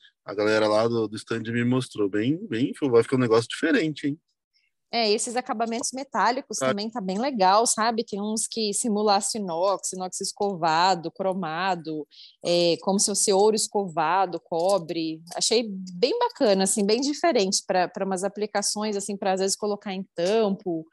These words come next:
Speaker 2: até mesmo nas portas, né, dos armários. Acho que vai ficar bem interessante. E, e hoje, Valci, hoje é quarta-feira, né, que a gente tá gravando, acredito que hoje ainda vai ao ar esse episódio, né? Vamos ver como é que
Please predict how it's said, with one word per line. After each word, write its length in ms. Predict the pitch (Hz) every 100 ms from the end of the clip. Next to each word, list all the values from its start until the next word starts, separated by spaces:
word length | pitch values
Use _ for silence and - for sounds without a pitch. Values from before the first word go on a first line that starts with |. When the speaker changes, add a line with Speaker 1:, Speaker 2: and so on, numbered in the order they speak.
| - - -
Speaker 2:
até 220 | - 185
mesmo 260 | 190 202 214
nas 240 | 196 202
portas, 720 | - 175 190 233 202 185 175 180
né, 160 | 185
dos 180 | 190 180
armários. 680 | 170 175 156 175 202 185 180
Acho 180 | 175 -
que 240 | 214 202
vai 120 | 185 190
ficar 220 | - 185
bem 160 | 175
interessante. 800 | 190 202 196 226 - 143 143 - - - - - _ _ -
E, 400 | 196 196 185 240
e 40 |
hoje, 480 | 254 302 403 349 320
Valci, 440 | 262 277 - 247
hoje 220 | 208 214 226
é 40 |
quarta-feira, 800 | - 202 202 - 208 370 311 202
né, 200 | 208 349
que 100 | 254
a 20 |
gente 220 | 208 214
tá 100 | -
gravando, 480 | 185 180 180 202 254
acredito 420 | 262 247 240 277
que 80 | -
hoje 200 | 330 311
ainda 200 | 294 302
vai 200 | 285 277
ao 160 | 294 269
ar 120 | 240
esse 220 | 254 -
episódio, 680 | 247 277 226 180 160 160 170
né? 160 | 170 190
Vamos 200 | 196 196
ver 120 | 196
como 180 | 196 202
é 60 |
que 340 | 196 214 190